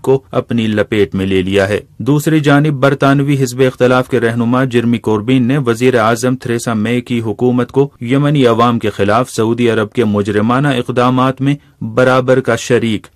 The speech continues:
قرار دیا ہے۔ جرمی کوربین نے اپنے ایک ٹویٹ میں کہا ہے کہ وزیر اعظم تھریسا مے نے حالیہ دورے ریاض میں یمن کے محاصرے پر خاموشی اختیار کر کے ثابت کر دیا ہے کہ برطانیہ بھی سعودی عرب کے مجرمانہ اقدامات میں برابر کا شریک ہے۔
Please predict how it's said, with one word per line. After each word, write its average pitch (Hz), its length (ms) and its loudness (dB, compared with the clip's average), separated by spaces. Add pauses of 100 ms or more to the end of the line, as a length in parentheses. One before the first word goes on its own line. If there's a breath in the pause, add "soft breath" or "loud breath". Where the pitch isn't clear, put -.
قرار 101 260 0
دیا 98 340 0
ہے۔ 104 100 -2 (320)
جرمی 135 360 2
کوربین 123 420 2
نے 139 160 2
اپنے 143 360 0
ایک 139 220 0
ٹویٹ 139 260 2
میں 135 120 0
کہا 135 280 0
ہے 165 120 2
کہ 160 100 -2
وزیر 135 360 0
اعظم 131 380 0
تھریسا 117 360 -2
مے 127 240 2
نے 143 140 0
حالیہ 131 500 0
دورے 110 360 0
ریاض 104 440 0
میں 113 160 -2
یمن 107 380 -2
کے 110 140 -4
محاصرے 107 560 -2
پر 110 180 -4
خاموشی 131 640 0
اختیار 131 400 0
کر 135 200 -2
کے 151 140 -2 (400 soft breath)
ثابت 123 380 0
کر 131 120 2
دیا 135 320 0
ہے 160 80 0
کہ 147 120 0
برطانیہ 123 600 0
بھی 135 200 0
سعودی 117 420 0
عرب 110 240 -2
کے 113 120 -2
مجرمانہ 107 680 0
اقدامات 120 680 0
میں 135 420 -4
برابر 107 520 0
کا 98 120 -2
شریک 98 420 -6
ہے۔ 104 100 0